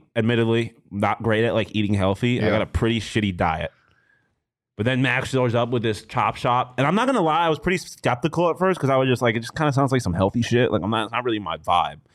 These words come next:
Speaker 1: Then we had it. Not just some healthy shit. Like, it is healthy for you, but it also, like,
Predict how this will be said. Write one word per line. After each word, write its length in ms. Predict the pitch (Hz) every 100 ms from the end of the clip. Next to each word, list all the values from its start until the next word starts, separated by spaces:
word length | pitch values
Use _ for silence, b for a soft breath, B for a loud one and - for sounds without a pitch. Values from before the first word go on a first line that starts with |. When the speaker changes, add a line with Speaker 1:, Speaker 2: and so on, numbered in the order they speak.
| b b
Speaker 1:
Then 80 | 120
we 80 | 107
had 260 | 101 113
it. 180 | 151 - b b b _ _ _ _ _ _ _
Not 200 | 117 135
just 100 | 123
some 100 | 120
healthy 280 | 101 104 95
shit. 260 | - 78 -
Like, 140 | 92
it 80 | 117
is 100 | 127
healthy 280 | 113 143 110
for 220 | - 80
you, 120 | 80
but 120 | 87
it 80 | 98
also, 300 | 110 110 107
like, 180 | 98 90